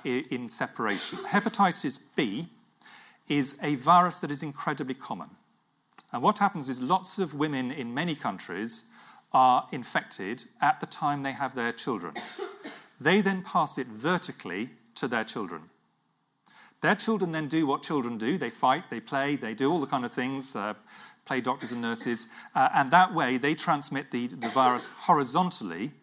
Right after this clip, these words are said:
in childhood. So they get infected in childhood. And then a few people who weren't infected in childhood will then be infected in a third wave,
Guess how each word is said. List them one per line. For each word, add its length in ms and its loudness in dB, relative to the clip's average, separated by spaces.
in 180 0
childhood. 1120 -2
So 120 -2
they 100 -2
get 120 0
infected 420 -4
in 100 -6
childhood. 480 -4
And 140 0
then 180 2
a 100 -2
few 260 2
people 260 0
who 80 2
weren't 320 4
infected 400 -6
in 80 -6
childhood 360 -2
will 100 -4
then 160 -2
be 60 -2
infected 580 -4
in 80 -6
a 160 -4
third 460 0
wave, 540 -2